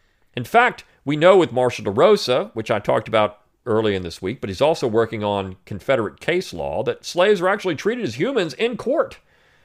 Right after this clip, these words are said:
We know this was the case. Uh, enslaving any group for any reason is pure evil. Slavery is the biggest stain on America's history. So was it only the Confederate South that was enslaving people? How about, how about the North? How about the slave traders?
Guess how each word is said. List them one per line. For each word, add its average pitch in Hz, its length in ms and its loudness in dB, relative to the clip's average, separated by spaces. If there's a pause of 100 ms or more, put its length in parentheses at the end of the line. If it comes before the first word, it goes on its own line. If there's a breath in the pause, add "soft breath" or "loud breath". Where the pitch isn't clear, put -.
(140)
We 85 80 -12
know 165 160 2
this 175 200 0
was 92 180 -4
the 90 80 -12
case. - 420 -14 (760 soft breath)
Uh, 113 260 6
enslaving 185 640 4
any 262 160 2
group 139 240 2
for 180 140 -2
any 320 160 2
reason 143 340 0
is 87 100 -8
pure 240 320 4
evil. 165 320 -4
Slavery 247 380 2
is 175 80 0
the 135 80 -2
biggest 226 360 4
stain 226 280 2
on 214 100 0
America's 185 440 0
history. 95 320 -4
So 139 320 2 (480 soft breath)
was 143 180 4
it 131 80 4
only 196 240 8
the 180 100 4
Confederate 160 600 6
South 202 320 4
that 208 100 -2
was 190 360 -6
enslaving 196 440 -2
people? 135 240 -2
How 170 120 0
about, 196 340 0
how 165 140 -4
about 202 220 -2
the 196 60 -2
North? 180 440 0
How 139 100 2
about 175 200 0
the 170 60 -6
slave 196 320 0
traders? 190 640 -2